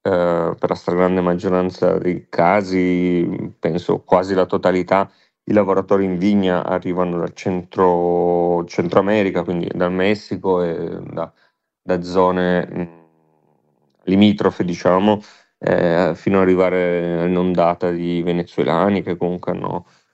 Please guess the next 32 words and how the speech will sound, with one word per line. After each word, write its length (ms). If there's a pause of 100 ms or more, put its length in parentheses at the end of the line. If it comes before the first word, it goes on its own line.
(240)
sono 120
scappati 560
al 80
loro 180
paese, 640 (680)
e 120
quindi 460 (320)
una 160
forte 280
componente, 840 (340)
eh, 380
di 100
stranieri. 580
Se 140
non 140
ci 100
fossero 400
loro, 340
probabilmente 800
<laughs> 40
la 100
Napa 260
Valley 460
e 320
Sonoma 560 (340)
scomparirebbero 920
dal 120
punto 320
di 60
vista 340
della 340 (420)
viticoltura, 840